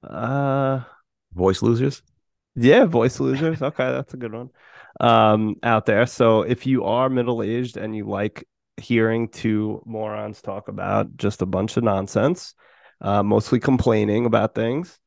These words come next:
Speaker 1: um, then this is the podcast for you. So if it's your first time, uh, please, you know, follow, uh, the podcast, follow us on Instagram, send us an email, going gray pod at gmail dot com, all that fun stuff.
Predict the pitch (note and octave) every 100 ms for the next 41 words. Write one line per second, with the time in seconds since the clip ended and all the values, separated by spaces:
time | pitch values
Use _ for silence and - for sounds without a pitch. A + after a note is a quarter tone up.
0 | _ _ _ - G#2+ A2 A2+ A#2 B2+ C#3+
1 | D#3+ F#3 F3+ F3 F3 E3 F3+ E3+ D#3+ G#3
2 | C3+ - G#2 G#2+ G#2+ - _ _ _ -
3 | B2+ C3+ C#3+ - B2+ C#3+ - F#2+ A#2+ G3+
4 | - _ _ _ - G#2+ A2 - C#3+ D#3+
5 | - - D#3+ E3 - - G#2 C#3 C#3+ C#3
6 | B2+ - _ - G#2 G#2 G2+ F#2 A#1+ -
7 | _ _ - - A#2 B2 F3+ F3 F3+ E3
8 | D3+ - A2+ A2 G#2+ G#2 F#2 C3+ D#3+ C#3+
9 | B2+ B2+ B2+ B2 A2 G#2 G#2+ - G#2+ B2+
10 | B2+ B2 A#2+ G#2+ G#2+ G#2+ G#2+ G2+ G2+ G2+
11 | G2 G#2+ G#2 G2 G2+ G2+ G2+ G#2+ G#2 G#2
12 | G#2+ G2 G2+ G2 - G2+ G2+